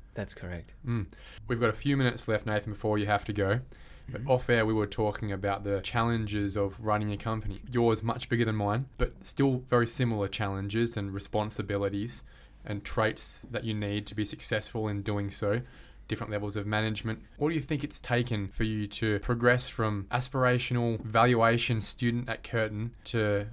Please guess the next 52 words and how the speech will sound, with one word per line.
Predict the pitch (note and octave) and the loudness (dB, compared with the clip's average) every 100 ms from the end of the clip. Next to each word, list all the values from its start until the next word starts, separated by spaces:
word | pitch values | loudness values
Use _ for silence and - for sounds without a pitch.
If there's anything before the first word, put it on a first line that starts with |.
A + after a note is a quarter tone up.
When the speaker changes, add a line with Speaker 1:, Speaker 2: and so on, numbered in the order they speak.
| - | 0
Speaker 2:
being | A2+ A2 | 0 2
good | D#3 E3+ - | 4 4 2
in | - C3 | 2 2
your | A2 | 2
functional | - C#3 C3+ - A#2 G#2 | 2 2 2 0 0 4
role, | G2 A#2+ | 4 4
finding | D3+ - A2 A2 A2 | 2 0 2 2 0
opportunities, | G#2+ A#2 - G#2 G#2 G2+ G2+ | -2 -4 -4 -4 -2 -2 -4
being | - A2 A2 | -6 -4 -2
a | |
development | G2+ G2 G2+ G2+ A2 | 0 0 0 0 -4
manager, | G2+ G2+ G2+ | -6 -4 -6
for | - | -8
example, | G2+ G2+ G2 G2+ G#2+ - - - - - - | -6 -4 -4 -6 -8 -10 -18 -20 -18 -20 -8
A | C#3 | -4
lot | |
of | C3+ | 0
people | B2+ | 0
can | G#2+ A2 G2+ - | 0 0 -2 -6
achieve | - - G#2 | -6 -2 -2
that | G2+ G2 | 0 0
over | G2 F#2+ | 0 -4
time, | - G2+ F#2+ | -4 -4 -4
but | G2 A2+ | -6 -2
then | A2 A2+ | -2 2
what | C#3+ | 2
does | E3 | 2
it | F#3 | 0
take | D#3+ D#3 - | 0 0 -2
to | - | -4
be | A#2+ | -2
successful | A2+ C3 - A#2 - A2+ A#2 | -2 -4 -2 -2 -2 -4 -4
at | B2 | -4
the | G#2+ | -2
next | A2 A2 - - A2+ | 0 0 -2 -4 0
levels | G#2+ G#2 G2+ | 2 2 -2
of | F#2+ | -4
management? | G2 G2 F#2+ - G2 - - - - | -2 -2 -4 -6 -10 -12 -20 -20 -6
Getting | - A#2+ A#2+ | 0 2 2
tapped | - B2 - | 2 0 0
on | A#2+ | 0
the | A2 | 0
shoulder. | - G#2 G#2 F#2+ - - - | 2 2 2 -2 -8 -16 -2
I | B2 D3 | 4 4
find | C3 C3 A#2+ | 6 4 6
whenever | A2+ A2 G#2 | 4 4 6
I | G#2+ A2 | 8 6
promote | - G#2+ G2+ | 4 -2 -2
someone | - G#2+ G#2 G2+ | -2 -2 -2 -2
in | |
my | G2 G#2+ A2 | -2 0 0
business, | G#2 G2 F#2+ | 0 -2 -6